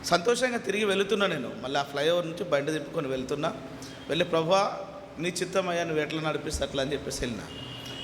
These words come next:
వెళ్ళిన తర్వాత ఆఫీస్లోకి వెళ్ళి ఇక నా, ఆ, మా ఆఫీస్కి వెళ్ళబుద్ది కాక కలెక్టర్ ఆఫీస్లో కూర్చున్నా. కూర్చుని వైఫై ఆన్ చేసుకొని మెయిల్ చూశాను. మెయిల్ చూస్తే ఒక షీట్ వచ్చింది. ఆ షీట్లో ఫస్ట్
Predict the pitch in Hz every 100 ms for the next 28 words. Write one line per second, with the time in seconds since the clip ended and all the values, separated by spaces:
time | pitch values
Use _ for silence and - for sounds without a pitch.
0 | - - 156 208 202 165 147 135 170 214
1 | - - - - - - - - - 156
2 | 180 214 185 180 165 175 190 160 151 139
3 | 139 139 - 131 127 135 143 160 175 -
4 | 156 156 151 151 143 - 147 147 147 135
5 | 139 135 131 127 - 131 160 - - -
6 | - 160 165 170 160 147 143 151 165 170
7 | 147 143 127 - 127 139 156 151 - 170
8 | 156 175 185 147 - 104 85 - - -
9 | - - 139 180 208 202 196 196 190 170
10 | 170 165 139 135 139 143 180 180 190 156
11 | 170 -